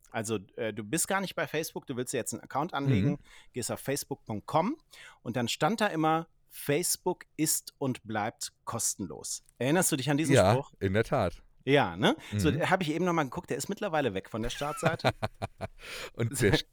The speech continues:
Speaker 2: der stand ja wahrscheinlich vor allem da, weil's immer so, äh, so Kettenbriefe gab, wo drin stand, „Wenn du das nicht weiterleitest, musst du neun Dollar dafür zahlen.“
Speaker 1: Ja, ja, ja, ja. Oder
Speaker 2: Mhm.
Speaker 1: ich, ich meine, Leute, die auch, äh, mit, mit dem Begriff registrieren,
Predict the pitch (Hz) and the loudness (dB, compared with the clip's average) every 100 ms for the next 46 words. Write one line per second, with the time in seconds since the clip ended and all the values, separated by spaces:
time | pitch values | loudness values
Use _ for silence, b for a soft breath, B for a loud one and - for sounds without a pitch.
0 | _ 113 104 120 120 101 - 98 107 - | _ 2 4 4 4 2 0 -2 -2 -2
1 | 95 104 95 92 90 95 107 92 92 92 | -2 0 2 2 2 0 2 2 2 2
2 | - 85 82 76 80 - - 131 156 135 | 2 0 0 0 -4 -10 -2 -2 0 0
3 | 104 98 80 90 87 98 - B B B | 0 0 -2 0 0 -2 -8 B B B
4 | - 95 104 - 104 98 101 92 95 98 | 0 2 0 0 0 0 0 0 -2 -2
5 | - 87 95 92 90 - 95 - 85 85 | -2 -2 0 0 -2 -4 -6 -4 -2 -2
6 | 90 107 78 - - - 107 120 202 196 | -2 -2 -4 -8 -10 -8 -2 0 0 -2
7 | 185 165 143 104 165 147 135 127 120 135 | -6 -8 -8 -4 2 2 2 -2 -4 -6
8 | 117 120 127 123 135 127 120 131 143 127 | -4 0 0 0 -4 -2 0 0 0 0
9 | 127 120 - - 120 120 127 117 127 120 | 0 -2 -4 -8 -6 -6 -4 -6 -2 -2
10 | 113 104 117 113 120 - 117 113 - - | -4 -6 -8 -6 -6 -6 -4 -2 -2 -4
11 | 151 185 110 165 | -4 -4 -4 -6